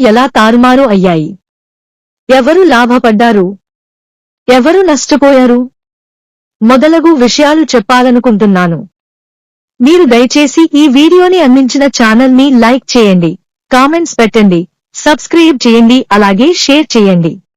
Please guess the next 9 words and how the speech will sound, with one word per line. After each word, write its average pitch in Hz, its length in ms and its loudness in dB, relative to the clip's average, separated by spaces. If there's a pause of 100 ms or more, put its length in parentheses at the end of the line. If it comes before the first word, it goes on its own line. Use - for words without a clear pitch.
(800)
అలాగే 254 320 2 (140)
మీకు 359 200 -2 (100)
కృతజ్ఞతలు. 220 600 0 (420)
ఓట్లు 359 300 0
వేసిన 330 380 0
వాళ్ళు 285 180 0 (100)
తాము 240 300 2
వేసిన 262 300 0 (200)
ఓట్లు 294 240 0